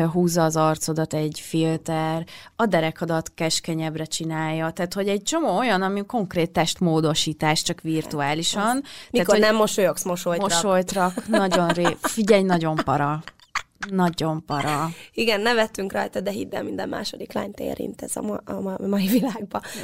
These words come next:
Speaker 1: Lányok,
Speaker 2: hogy
Speaker 1: szeressétek magatokat, olyan szépek vagyunk mindannyian.
Speaker 2: Ö, ja. Ezt az a baj, hogy azt mondják mindig nekem is, hogy ez könnyű mondani. És akkor kell mélyebben belemenni, hogy mit jelent az, hogy valaki szereti önmagát. Pont most volt valamelyik nap a,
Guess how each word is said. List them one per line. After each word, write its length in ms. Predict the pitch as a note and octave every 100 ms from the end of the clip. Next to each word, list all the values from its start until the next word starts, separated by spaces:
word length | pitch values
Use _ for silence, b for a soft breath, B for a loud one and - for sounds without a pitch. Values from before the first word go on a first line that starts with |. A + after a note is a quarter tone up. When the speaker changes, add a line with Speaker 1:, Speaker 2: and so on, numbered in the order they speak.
| A#3
Speaker 1:
Lányok, 220 | G#3 G3+ G#3+
Speaker 2:
hogy 100 | G#3
Speaker 1:
szeressétek 800 | - G#3 G3 - A#3+ A3 B3+ C4
magatokat, 640 | B3+ A3+ B3+ - A#3+ A#3
olyan 280 | A#3+ G#3 G3+
szépek 580 | - G#3+ F3+ - F#3+
vagyunk 400 | G3 G3 G3 A3
mindannyian. 880 | A#3 A3+ G#3 F3+ F3 F3+ F3+ F3 -
Speaker 2:
Ö, 80 | -
ja. 120 | - - b b -
Ezt 200 | G#3+ A#3+
az 120 | A3+
a 80 | A3
baj, 220 | G3+ G3+
hogy 200 | G#3 G3+
azt 200 | G3 -
mondják 400 | F#3+ F#3 G3 -
mindig 280 | G3 F#3 F#3+
nekem 320 | F#3+ G3+ F#3+
is, 140 | -
hogy 100 | A3
ez 120 | G#3+
könnyű 340 | - G#3+ G3+ F#3
mondani. 540 | F#3+ - - F#3+ F#3 B B B B
És 180 | A#3
akkor 260 | C4+ - G#3
kell 180 | - F#3+
mélyebben 480 | F#3 F3+ - - -
belemenni, 480 | - - F3 F#3
hogy 160 | G#3 A#3
mit 260 | C4 D#4 -
jelent 340 | F#3+ F3+ F3+
az, 120 | F3
hogy 120 | - G#3
valaki 320 | G3+ F#3+ G#3
szereti 460 | - A3 F3+ -
önmagát. 520 | E3+ E3 E3+ D#3+ E3+ -
Pont 240 | B3+ C4
most 200 | A#3+ A3+
volt 200 | G3 F#3+
valamelyik 480 | F#3 F#3 F3+ F3+ F3+
nap 200 | F#3 F3+
a, 420 | F3+ F3 E3+ E3+